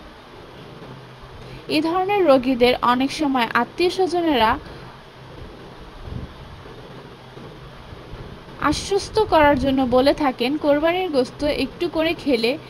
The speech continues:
বিশেষ কিছু হবে না।" এ সম্পর্কে মন্তব্য হচ্ছে,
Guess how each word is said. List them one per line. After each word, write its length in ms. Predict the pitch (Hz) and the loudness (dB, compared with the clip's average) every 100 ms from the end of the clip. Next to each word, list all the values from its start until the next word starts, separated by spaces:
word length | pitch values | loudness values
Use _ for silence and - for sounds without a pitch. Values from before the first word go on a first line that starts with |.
| - - | -18 -4
বিশেষ 380 | 277 320 349 - | -2 2 0 0
কিছু 260 | 285 330 | -2 -2
হবে 320 | 311 254 202 208 | 0 0 0 -2
না।" 160 | 196 202 - - - | -6 -10 -14 -20 -6
এ 100 | 277 | -2
সম্পর্কে 540 | 311 370 359 381 381 359 | 0 0 2 0 2 2
মন্তব্য 520 | 302 285 277 320 262 | 2 2 2 0 0
হচ্ছে, 580 | 330 240 214 - 233 | 0 0 -2 -2 -2